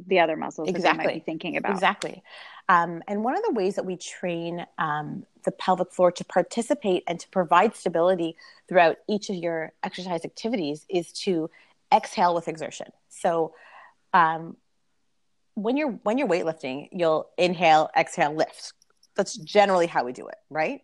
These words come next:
Speaker 2: Unless you're lifting really heavy and then you're doing a little exhale and you're, you're breath holding. Is that correct?
Speaker 1: What we would usually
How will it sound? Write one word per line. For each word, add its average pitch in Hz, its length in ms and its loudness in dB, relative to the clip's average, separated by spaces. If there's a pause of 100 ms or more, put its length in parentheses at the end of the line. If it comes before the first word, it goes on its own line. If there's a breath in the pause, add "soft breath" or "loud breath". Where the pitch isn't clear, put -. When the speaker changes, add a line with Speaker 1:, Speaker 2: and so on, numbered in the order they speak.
(100)
Speaker 2:
Unless 202 320 0
you're 185 160 -2
lifting 180 380 -4
really 180 260 -4
heavy 180 420 -4 (260 loud breath)
and 175 120 -2
then 180 100 0
you're 165 100 -2
doing 156 260 -2
a 151 60 -2
little 147 180 0
exhale 156 320 2
and 147 180 -4
you're, 139 220 -8 (160)
you're 160 80 -4
breath 143 240 -2
holding. - 240 -16 (1500)
Is - 60 -16
that 147 140 -4
correct? 175 320 -10 (880 soft breath)
Speaker 1:
What 208 220 4
we 220 140 2
would 214 160 2
usually 196 680 4